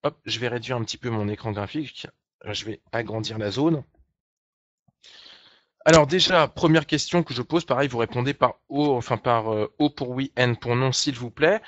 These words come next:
Est-ce que tout le monde sait ce que c'est que le retracement de Fibonacci ? Donc je vois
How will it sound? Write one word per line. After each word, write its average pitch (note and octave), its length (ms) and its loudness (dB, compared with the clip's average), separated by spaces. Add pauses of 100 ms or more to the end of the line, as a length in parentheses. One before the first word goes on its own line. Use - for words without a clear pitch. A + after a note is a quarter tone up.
(360)
Est-ce C#3+ 240 -2
que G#3+ 180 -2
tout - 200 -6
le E3+ 80 4
monde F#3 160 2
sait F#3 100 -2
ce E3+ 100 -4
que D3 120 0
c'est G3+ 180 0
que D#3 140 -2
le C3 80 2
retracement D3+ 800 0
de D#3+ 280 0
Fibonacci ? C#3+ 720 -2 (1800)
Donc F#2 120 -8
je F#2+ 80 -12
vois F2+ 180 -12